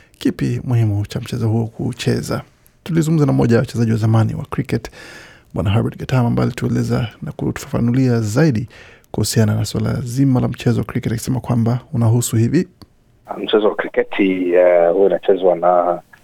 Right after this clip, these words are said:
Speaker 2: eh, mtu kutupa mpira, ikiwa, eh, lengo la, la mchezo ni kupata runs ama kukimbia, ah, kutoka upande mmoja mpaka hadi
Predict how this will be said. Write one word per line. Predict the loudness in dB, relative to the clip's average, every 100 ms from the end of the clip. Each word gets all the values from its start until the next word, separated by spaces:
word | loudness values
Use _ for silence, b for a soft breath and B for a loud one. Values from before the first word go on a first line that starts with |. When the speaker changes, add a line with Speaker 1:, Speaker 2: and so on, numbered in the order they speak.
| _ _ 0
Speaker 2:
eh, | 2 2
mtu | 0 -4
kutupa | -4 -2 -2
mpira, | 0 2 2 0 B B
ikiwa, | -14 -6 2 4 6 4 2 -2 -12 -18 _ _ _ 0
eh, | 2 2 2
lengo | 2 4 4 4
la, | 4 2 2
la | -2 -4
mchezo | -6 0 0 0 -2 -6 -10 -20 -12
ni | -12
kupata | -6 -6 -2 2 4 2 0 -10 _ _ _ -6
runs | 0 2 0 0 -2
ama | 0 -2 -2
kukimbia, | -6 -10 -8 -4 2 4 4 2 -2 _ _ _ _ _ -4
ah, | -2 -4 -6 -10 -16 -18 -8
kutoka | -4 -2 2 2 0 B B -20 -20 _
upande | -8 -4 -4 -2
mmoja | -2 0 0
mpaka | -2 -2 0
hadi | 0 -6